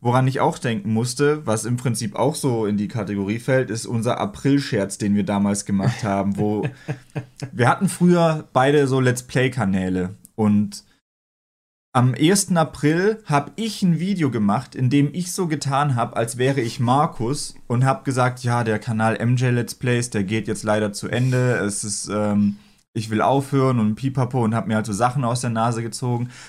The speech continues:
Speaker 1: Und Markus hat genau das Gleiche gemacht. Er hat ein Video aufgenommen, bei dem er so getan hat, als wäre er ich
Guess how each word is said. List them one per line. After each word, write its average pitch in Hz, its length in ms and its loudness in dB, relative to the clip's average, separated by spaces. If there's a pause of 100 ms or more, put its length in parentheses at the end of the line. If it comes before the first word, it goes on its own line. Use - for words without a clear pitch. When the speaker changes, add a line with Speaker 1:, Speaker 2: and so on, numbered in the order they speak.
(120)
Speaker 1:
Und 113 120 2
Markus 165 400 2
hat 160 180 0
genau 135 300 2
das 165 180 -2
Gleiche 139 320 0
gemacht. 110 320 0
Er 127 160 2
hat 147 160 2
ein 147 120 2
Video 151 300 2
aufgenommen, 127 520 0
bei 123 80 0
dem 127 220 -2
er 139 180 2
so 143 120 0
getan 139 380 0
hat, 135 120 0
als 117 200 -2
wäre 127 240 2
er 120 340 -2
ich 202 320 0